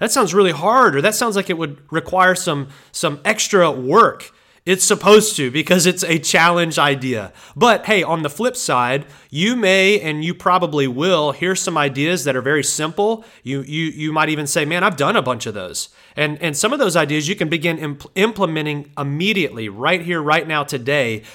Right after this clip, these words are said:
The whole point of this episode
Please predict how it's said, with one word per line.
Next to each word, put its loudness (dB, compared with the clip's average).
The -2
whole -2
point -2
of -4
this -2
episode -2